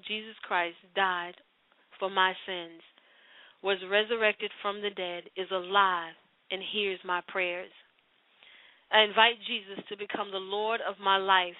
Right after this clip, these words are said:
to rule and reign in my heart. From this day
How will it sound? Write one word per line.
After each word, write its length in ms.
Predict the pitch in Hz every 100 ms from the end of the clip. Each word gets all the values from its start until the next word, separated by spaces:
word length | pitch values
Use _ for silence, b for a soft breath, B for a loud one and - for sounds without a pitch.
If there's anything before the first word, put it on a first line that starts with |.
| -
to 80 | 202
rule 400 | 180 208 220 220
and 320 | 220 190 190
reign 340 | 196 196 185 180
in 220 | - 190
my 200 | 190 185
heart. 380 | 190 190 175 - - B B B B B -
From 200 | 214 208 185
this 160 | 226 240 -
day 200 | 214